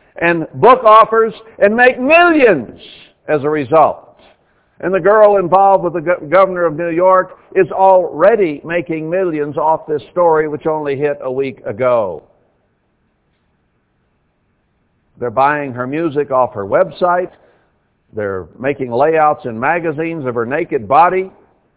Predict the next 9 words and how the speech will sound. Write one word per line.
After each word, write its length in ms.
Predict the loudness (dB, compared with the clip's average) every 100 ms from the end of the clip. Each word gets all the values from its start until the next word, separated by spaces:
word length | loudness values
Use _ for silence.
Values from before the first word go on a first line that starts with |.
| _ _ _ _ _ _ _ _ _ _ _ _ _ _ _ _ _
and 120 | -8
offering 340 | -2 -2 -4 -6
her 120 | -8
contracts 640 | -6 -6 -6 -4 -4 -4 -8
of 120 | -2
all 220 | 0 -2
kinds. 400 | -4 -8 -8 -12 _ _ 0
Is 220 | 4 4
this 220 | 6 4